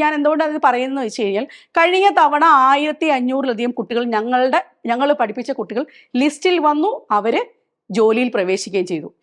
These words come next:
ഇത് ഞങ്ങൾ എല്ലാവരോടും പറയുന്നതാണ്. എന്തുകൊണ്ടാണെന്ന് വെച്ച് കഴിഞ്ഞാൽ ഞങ്ങൾ വളരെ പ്രൗഡ്ലി പറയുന്നതാണ്. എ-, കാരണം കുട്ടികളെ ഞങ്ങൾ അതേ രീതിയിൽ പഠിപ്പിച്ചിട്ടുണ്ടായിരുന്നു, അതുകൊണ്ടാണ്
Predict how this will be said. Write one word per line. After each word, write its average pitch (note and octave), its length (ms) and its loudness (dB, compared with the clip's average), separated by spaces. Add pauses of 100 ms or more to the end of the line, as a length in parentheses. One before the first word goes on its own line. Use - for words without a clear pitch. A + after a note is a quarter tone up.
(300)
ഇത് C4 180 0 (220)
ഞങ്ങൾ A3+ 280 -2
എല്ലാവരോടും C#4+ 640 2
പറയുന്നതാണ്. A#3+ 520 0
എന്തുകൊണ്ടാണെന്ന് A#3 380 -2
വെച്ച് A#3+ 100 -10
കഴിഞ്ഞാൽ B3 160 -2
ഞങ്ങൾ A#3 140 -2
വളരെ A#3+ 160 0 (100)
പ്രൗഡ്ലി F4 520 4
പറയുന്നതാണ്. A3 640 0 (380)
എ-, B3 200 -4 (200)
കാരണം D4 320 4
കുട്ടികളെ F4 380 0
ഞങ്ങൾ D#4+ 160 0
അതേ C4+ 160 0
രീതിയിൽ D4+ 340 -2
പഠിപ്പിച്ചിട്ടുണ്ടായിരുന്നു, D4 680 -2 (260)
അതുകൊണ്ടാണ് B3 460 2